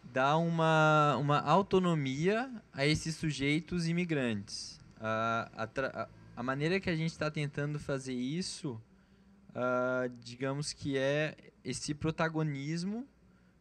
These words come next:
ah, que a gente convida eles pra fazer nessa conversa que necessariamente tem que ser com o Estado, no nosso caso, do, do, dos imigrantes. Ah,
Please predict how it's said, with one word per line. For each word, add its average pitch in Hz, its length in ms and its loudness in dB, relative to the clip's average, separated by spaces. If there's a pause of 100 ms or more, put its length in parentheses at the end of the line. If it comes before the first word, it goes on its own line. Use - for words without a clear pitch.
ah, 131 440 -4
que - 80 -6
a 139 60 -2
gente 147 240 -6
convida 147 320 -4
eles 151 680 -2 (360)
pra 135 160 2
fazer 147 280 -2 (520)
nessa 151 640 -2 (280)
conversa 160 840 0 (100)
que 160 140 -4
necessariamente 156 560 -2
tem 151 120 -6
que 160 80 -6
ser 143 140 -6
com 160 140 -8
o - 20 -4
Estado, 104 460 -4 (880)
no 120 160 -6
nosso 117 260 -6
caso, 98 340 -2
do, 98 300 -6
do, 107 380 -6
dos 117 240 -8
imigrantes. 110 680 -4 (920)
Ah, 110 600 0